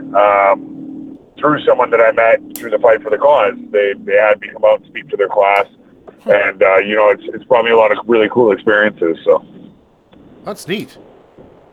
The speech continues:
Speaker 1: Yeah, so it's good. It's all positive shit, right? So you can't, so here's the, I try to do positive shit because, you know, there's so much negativity around. Like, I was talking to, I'm not gonna say who I was talking to, but I was talking to somebody yesterday, and it's idiots who talk shit. And, you know, they ain't around no more. You know, they've been retired.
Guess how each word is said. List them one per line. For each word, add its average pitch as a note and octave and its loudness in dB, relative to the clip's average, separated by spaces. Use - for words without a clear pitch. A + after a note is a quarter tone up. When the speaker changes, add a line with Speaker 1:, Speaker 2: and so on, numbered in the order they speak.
Speaker 1:
Yeah, D3+ 2
so B2+ 4
it's A2+ 0
good. C3+ 2
It's A#2 0
all B2+ 2
positive A2+ 0
shit, A2+ 2
right? G2+ 2
So A2+ -2
you B2+ -8
can't, F#3+ 0
so C3+ 0
here's D3+ 4
the, B2 2
I D3 0
try G#3 2
to F3 0
do D#3 0
positive C3+ 0
shit G#2+ 0
because, A#2+ 0
you B2 -8
know, A#2+ -6
there's A#2+ -6
so D#3 0
much D3 -4
negativity B2 -2
around. G#2+ 2
Like, A2 4
I A2 6
was A2 -2
talking B2+ 2
to, - -14
I'm - -8
not A2 2
gonna G2 0
say G#2 2
who G2+ 2
I G2 6
was - -2
talking G2+ 0
to, F#2+ -2
but - 4
I - 6
was A#2+ -4
talking A#2+ 0
to G2+ -10
somebody G#2+ 0
yesterday, G2+ 2
and - -10
it's - -2
idiots D3 2
who C#3 -6
talk C3+ 2
shit. - 0
And, - -14
you A#2 -6
know, A2+ 2
they C#3 4
ain't F3 4
around C#3 2
no A2+ 0
more. G2 2
You F#2+ -8
know, G2+ -2
they've - 0
been C3+ -8
retired. A2 2